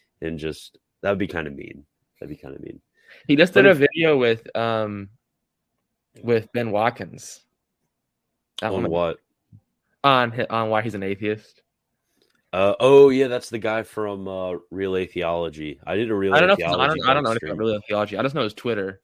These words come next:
Speaker 2: I know his really, his really long name. It's Benjamin Blake Speed Watkins.
Speaker 1: It's okay. Um, you know, you know, with Davenant, um,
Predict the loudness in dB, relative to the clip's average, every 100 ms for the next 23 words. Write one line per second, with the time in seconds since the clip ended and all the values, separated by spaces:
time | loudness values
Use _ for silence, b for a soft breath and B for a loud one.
0 | -2 0 0 0 0 0 0 2 4 4
1 | 4 2 -2 -4 -4 -8 -14 _ -14 -14
2 | -18 _ -12 -6 -6 -6 -8 -8 -6 -6
3 | -6 -10 -8 -6 -6 -8 -10 -20 -20 -20
4 | _ _ _ _ _ _ _ -10 -6 -4
5 | -4 -4 -4 -6 -8 -8 -4 -2 -2 -2
6 | -4 -6 -4 -4 -6 _ -4 -4 -4 -6
7 | -8 -10 -16 -12 -8 -8 -12 -18